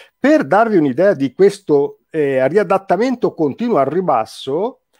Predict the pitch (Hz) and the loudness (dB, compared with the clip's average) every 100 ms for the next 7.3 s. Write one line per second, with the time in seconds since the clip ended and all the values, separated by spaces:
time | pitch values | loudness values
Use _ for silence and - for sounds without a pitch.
0 | _ _ - 170 151 139 127 127 120 131 | _ _ -4 -2 0 0 0 0 0 -4
1 | _ 208 165 151 135 185 185 - 127 120 | _ -2 0 -2 -4 -2 -2 -4 -8 -8
2 | 117 120 131 135 127 170 151 113 113 147 | -6 -6 -8 -10 -8 -4 -4 -6 -8 -8
3 | 139 123 113 123 113 151 131 110 - 123 | -6 -8 -8 -8 -6 -4 -6 -8 -8 -8
4 | 131 123 113 113 - 139 135 131 123 120 | -8 -8 -8 -8 -4 -2 -2 -4 -10 -6
5 | 120 117 127 170 117 - 143 139 143 123 | -4 -6 -6 -4 -4 -4 -4 -2 -4 -6
6 | 131 127 117 117 - 135 175 160 117 120 | -8 -8 -6 -8 -6 -6 0 2 2 2
7 | 143 214 240 | 2 2 0